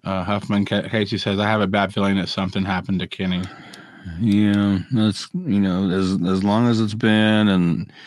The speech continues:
Speaker 2: you know, we had that really, really bitter, cold, cold, cold winter when the wind chills were down to twenty, thirty below zero and stuff.
Speaker 1: Right.
Speaker 2: And, I mean, yeah, it's, it, to me, it's not looking too good.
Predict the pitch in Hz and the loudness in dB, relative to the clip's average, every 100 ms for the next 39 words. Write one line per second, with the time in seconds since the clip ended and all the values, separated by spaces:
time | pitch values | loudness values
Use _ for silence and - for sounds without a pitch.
0 | - - - 107 107 107 82 76 92 113 | -20 -10 0 4 4 4 2 2 4 4
1 | 113 107 104 98 104 101 90 87 104 104 | 6 6 6 4 4 4 2 2 2 2
2 | 95 - 104 98 92 - 98 95 - 98 | 0 0 0 0 0 -2 -2 -2 -2 0
3 | 92 95 92 92 92 - 101 92 90 95 | 2 2 4 4 0 0 2 4 4 2
4 | 98 104 95 95 92 92 90 85 110 98 | 2 0 0 2 0 0 0 0 0 0
5 | 92 104 95 92 92 92 87 95 92 92 | 0 0 0 2 0 0 0 0 0 0
6 | 90 90 - 90 92 87 - 78 69 87 | 0 -2 -2 -2 0 -2 -4 -4 -4 -6
7 | - _ _ _ _ _ _ _ - - | -10 _ _ _ _ _ _ _ -20 -20
8 | - _ - - 98 95 90 95 90 90 | -20 _ -6 2 4 4 4 2 2 2
9 | 95 - 208 90 101 107 104 98 90 107 | 0 -2 -4 -4 -4 0 2 2 0 -2
10 | 82 73 87 - 82 82 98 85 82 82 | -4 -4 -6 -2 -2 0 -2 -2 -2 0
11 | 87 | -2